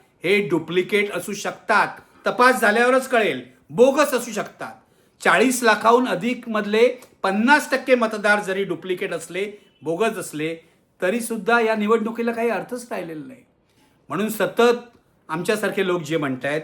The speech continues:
की निवडणुकीत घोटाळा झालेला आहे, त्याचा हा साक्षात पुरावा आहे. पनवेल हे प्रातिनिधिक उदाहरण आहे आणि नुसतं पनवेलचं उदाहरण देऊन मी थांबत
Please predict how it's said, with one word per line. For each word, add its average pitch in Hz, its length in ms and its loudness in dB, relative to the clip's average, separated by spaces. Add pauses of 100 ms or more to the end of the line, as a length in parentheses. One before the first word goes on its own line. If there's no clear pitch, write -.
की 165 80 -6
निवडणुकीत 165 480 -2
घोटाळा 175 520 0
झालेला 127 400 -6
आहे, - 160 -20 (460)
त्याचा 156 340 -2
हा 202 460 2 (220)
साक्षात - 540 0 (140)
पुरावा 196 400 2
आहे. 208 240 0 (520)
पनवेल 202 460 4
हे 226 100 6
प्रातिनिधिक 240 680 0
उदाहरण 196 340 2
आहे 120 120 -10 (640)
आणि 175 140 -6
नुसतं 202 320 0
पनवेलचं 254 500 4
उदाहरण 202 440 2
देऊन 180 220 0
मी 180 160 -6
थांबत 143 240 -10